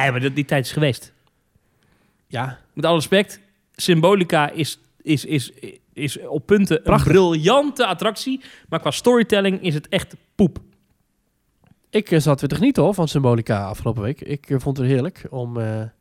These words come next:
Speaker 2: een rondje
Speaker 1: Ja, het is
Speaker 2: mee te
Speaker 1: een prachtige attractie. Dat, eh, maar de storytelling is
Speaker 2: Maar
Speaker 1: natuurlijk
Speaker 2: het is
Speaker 1: helemaal, je denkt
Speaker 2: zeer incoherent. Ja, dat klopt. Ja, ja.
Speaker 1: Ja, ja.
Speaker 2: Nou goed.
Speaker 1: Ehm, over dingen die wel heel coherent zijn, want daar wilde ik toch even met jou naartoe.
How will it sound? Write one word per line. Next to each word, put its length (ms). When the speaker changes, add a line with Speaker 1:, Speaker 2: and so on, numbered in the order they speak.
Speaker 2:
een 140
rondje 240
Speaker 1:
Ja, 60
het 80
is 60
Speaker 2:
mee 0
te 60
Speaker 1:
een 60
prachtige 280
attractie. 400
Dat, 140
eh, 340
maar 180
de 100
storytelling 500
is 60
Speaker 2:
Maar 160
Speaker 1:
natuurlijk 200
Speaker 2:
het 100
is 60
Speaker 1:
helemaal, 220
je 100
denkt 160
Speaker 2:
zeer 340
incoherent. 680
Ja, 140
dat 140
klopt. 260
Ja, 80
ja. 80
Speaker 1:
Ja, 220
ja. 160
Speaker 2:
Nou 140
goed. 260
Speaker 1:
Ehm, 360
over 260
dingen 200
die 100
wel 160
heel 180
coherent 400
zijn, 420
want 180
daar 120
wilde 160
ik 60
toch 200
even 180
met 80
jou 140
naartoe. 300